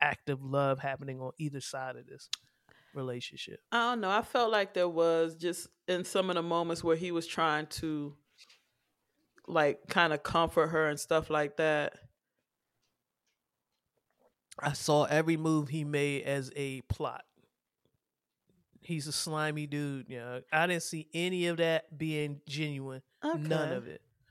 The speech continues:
Speaker 1: I felt, uh, and, and it, and it only, it only, when I felt like he could be, then he'd go to work and do some,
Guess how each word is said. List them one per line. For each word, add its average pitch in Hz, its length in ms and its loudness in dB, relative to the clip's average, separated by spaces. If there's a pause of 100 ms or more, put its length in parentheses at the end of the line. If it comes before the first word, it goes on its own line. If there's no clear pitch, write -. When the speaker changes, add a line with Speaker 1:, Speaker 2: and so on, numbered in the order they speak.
(560)
Speaker 1:
I 165 120 2
felt, 165 380 2
uh, 175 240 4
and, 170 200 0
and 160 160 0
it, 160 160 -4 (120)
and 160 320 -4
it 156 200 -4
only, 202 520 0 (1040)
it 175 240 2
only, 226 640 2 (1400)
when 180 200 4
I 170 100 6
felt 240 380 8
like 220 200 8
he 202 120 2
could 254 440 10
be, 311 380 2 (400)
then 185 220 10
he'd 180 280 2
go 190 220 8
to 202 100 2
work 196 300 2
and 170 120 -4
do 175 140 2
some, 156 320 0